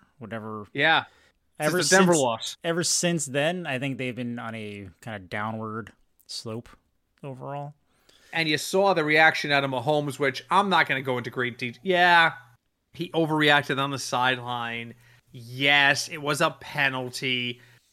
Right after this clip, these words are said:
Speaker 2: My issue with that isn't that it was a penalty that was called. My issue is that that never gets called. Now, the source was quick to point out, "Well, there's been thirteen of those calls this year." Yes, but last year there was only three, and the year before there were zero.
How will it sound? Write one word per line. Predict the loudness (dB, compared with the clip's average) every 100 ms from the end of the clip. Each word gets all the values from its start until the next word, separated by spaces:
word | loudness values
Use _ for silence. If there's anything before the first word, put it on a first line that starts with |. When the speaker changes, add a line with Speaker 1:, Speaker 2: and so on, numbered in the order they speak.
| -4
Speaker 2:
My | -2 2
issue | 0 0 0 0
with | 2
that | 4 4 4
isn't | -2 -2 -4 -6
that | 2 2
it | 4
was | 0 -2 -8 -16 -10
a | -6
penalty | -4 0 0 0 0
that | 0
was | -4
called. | -4 -4 -6 -10 -20 _ -4
My | -2 2
issue | 4 4 2
is | 0 4
that | 4 4
that | 0 0
never | -4 4 6 6 4
gets | 4 2
called. | 6 8 8 4 -8 _ _ _ _ _ _ _ _ _ 0
Now, | 4 4
the | 4
source | 2 6 6 6
was | 2
quick | 0 0
to | 0
point | 2 4
out, | 6 6
"Well, | 6 4
there's | 4 0
been | -2
thirteen | 2 2 2 0 0
of | 2
those | 2 0
calls | 2 4 4 2
this | 0 0 2
year." | 2 0 -10 _ _ _ _ _
Yes, | -16 -8 2 2 2 0
but | -4
last | -4 0 0 0
year | 0
there | 2
was | 2
only | 2 2
three, | 0 -2 -2 2 4 6
and | 4
the |
year | 4 6
before | 4 2 4
there | 4
were | 4
zero. | 0 -2 2 2 2 -8